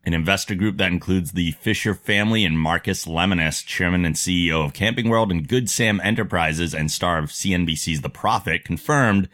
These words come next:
its plans to provide financing for the struggling cupcake chain as a prelude to an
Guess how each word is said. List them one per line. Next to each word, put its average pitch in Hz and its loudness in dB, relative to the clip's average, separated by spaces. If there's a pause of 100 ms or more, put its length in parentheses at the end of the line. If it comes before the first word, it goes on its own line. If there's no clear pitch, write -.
(240)
its - -6
plans 104 0
to - -8
provide 95 2
financing 107 0
for 82 -6
the 78 -4
struggling 87 0
cupcake 82 -4
chain 73 0 (260)
as 82 -4
a 82 0
prelude 95 0
to 78 -2
an 76 0